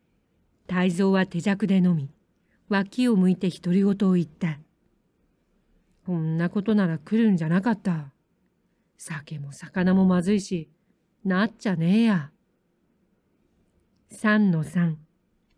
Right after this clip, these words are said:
世間の批評とか、人の鑑識などというものは、実に軽薄なものである。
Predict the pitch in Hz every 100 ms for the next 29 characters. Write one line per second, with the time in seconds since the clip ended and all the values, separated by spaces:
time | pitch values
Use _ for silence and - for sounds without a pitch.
0 | _ _ _ _ _ _ _ _ _ _
1 | _ - - 254 262 247 202 180 185 156
2 | 220 202 202 196 175 160 _ _ - -
3 | 190 202 202 190 196 202 - 240 226 240
4 | 233 202 180 190 196 196 190 170 160 _
5 | _ _ - 135 156 151 - 262 226 -
6 | 185 185 196 202 208 202 208 202 180 151
7 | 139